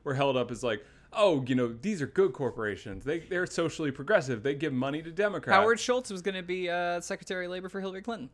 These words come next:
Speaker 1: Yep. Um, and, and here they are just doing the most, like, Pinkerton-ass
Speaker 2: <laughs>
Speaker 1: shit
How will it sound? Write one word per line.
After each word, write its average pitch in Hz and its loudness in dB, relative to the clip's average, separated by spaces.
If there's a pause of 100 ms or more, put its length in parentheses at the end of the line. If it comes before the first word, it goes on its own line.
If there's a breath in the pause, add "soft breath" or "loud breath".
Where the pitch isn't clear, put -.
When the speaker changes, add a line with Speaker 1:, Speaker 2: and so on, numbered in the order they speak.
(120)
Speaker 1:
Yep. - -2
Um, 110 0
and, 120 0
and 123 0
here 160 2
they 151 6
are 143 8
just 131 -8
doing 135 4
the 143 -2 (280)
most, 127 4
like, 117 4
Pinkerton-ass 123 2
Speaker 2:
<laughs> - 2
Speaker 1:
shit 113 6